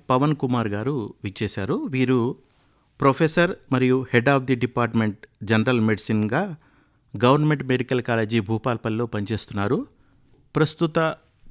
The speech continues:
పరిస్థితుల్లో చూసుకున్నట్లయితే మనము అనేక మందిలో ఈ రక్తపోటు వస్తుండటం మనం చూస్తున్నాం. మరి ఈ రోజున డాక్టర్ గారిని అడిగి అసలు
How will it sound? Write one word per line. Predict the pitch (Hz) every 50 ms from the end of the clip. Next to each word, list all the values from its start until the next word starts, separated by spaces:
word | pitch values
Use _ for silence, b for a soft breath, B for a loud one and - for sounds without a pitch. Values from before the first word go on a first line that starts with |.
| -
పరిస్థితుల్లో | 139 139 127 - 156 139 - 143 143
చూసుకున్నట్లయితే | 127 - 139 123 - - 123 127 127 123 - 120 117 117 - 151
మనము | 139 127 123 120 117 117 117 113 107 107 107 - - _ _ _ _ _ _ _ _ _ _ _ -
అనేక | 117 123 135 139 135 139
మందిలో | 123 127 131 143 143 151 165 156
ఈ |
రక్తపోటు | 123 120 117 - - 139 127 - 139 131 123 131
వస్తుండటం | 120 120 117 - - - 117 113 120 120 113
మనం | 104 104
చూస్తున్నాం. | 98 - 110 - - - 113 104 104 127 190 262 B B B B -
మరి | 135 139 139 143 147 - - _ -
ఈ | 156 160
రోజున | 156 160 160 156 165 160 165 143 - - -
డాక్టర్ | 127 127 127 - - - 139
గారిని | 131 135 131 127 117
అడిగి | 110 104 104 113 160 240 - - -
అసలు | - 139 - 151 147 -